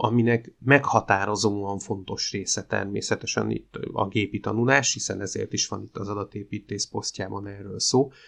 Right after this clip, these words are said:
Ugyanakkor azt kell látni, hogy önmagában nem a gépi tanulásért önmagában zajlott ez a munka, nem az a megoldás, ez egy fontos eszköze ennek,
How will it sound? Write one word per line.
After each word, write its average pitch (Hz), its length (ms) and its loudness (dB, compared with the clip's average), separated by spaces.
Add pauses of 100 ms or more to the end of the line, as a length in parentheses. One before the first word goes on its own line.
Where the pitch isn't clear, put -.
(380)
Ugyanakkor 117 520 8
azt 117 180 4
kell 101 160 2
látni, 101 300 -2
hogy 107 160 2
önmagában 110 600 6
nem 123 160 6
a 110 60 6
gépi 107 320 0
tanulásért 101 920 0 (420)
önmagában 98 840 -2 (140)
zajlott 98 500 0
ez 101 140 -2
a 95 40 -6
munka, 113 320 0
nem 110 140 4
az 95 140 -6
a 95 80 -6
megoldás, 143 440 4
ez 120 100 2
egy 120 120 -2
fontos 120 400 4
eszköze 107 520 2
ennek, 107 340 -2